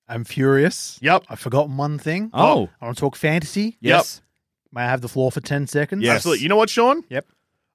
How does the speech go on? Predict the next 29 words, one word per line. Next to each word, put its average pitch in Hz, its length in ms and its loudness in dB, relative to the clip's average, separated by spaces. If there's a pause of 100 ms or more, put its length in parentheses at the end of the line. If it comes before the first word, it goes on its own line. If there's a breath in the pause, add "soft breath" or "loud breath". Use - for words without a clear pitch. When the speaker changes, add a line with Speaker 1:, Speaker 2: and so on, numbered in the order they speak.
(140)
Speaker 2:
Uh, 131 560 2 (180)
we'll 180 160 0
edit 220 220 2
this 214 160 0
into 175 140 -6
the 156 100 -4
start 147 300 0
of 120 60 -6
the 123 120 0
episode. 113 500 -6 (460)
Speaker 1:
Okay. 135 160 -6
Speaker 2:
So 170 180 0
people 175 280 2
hear 175 160 4
it 160 80 -4
twice. - 580 -2 (160)
Speaker 1:
All 120 100 0
right. 160 200 6 (180)
Speaker 3:
<laughs> - 260 -8
Okay. 196 420 2
Speaker 1:
I'm 151 100 0
fucking 233 340 2
angry. 190 560 2
Speaker 3:
Yeah. 143 380 2 (680)
Speaker 1:
In 170 200 -2
the 175 400 2 (160)
How 175 180 2
Good's 190 200 0
Footy 180 460 0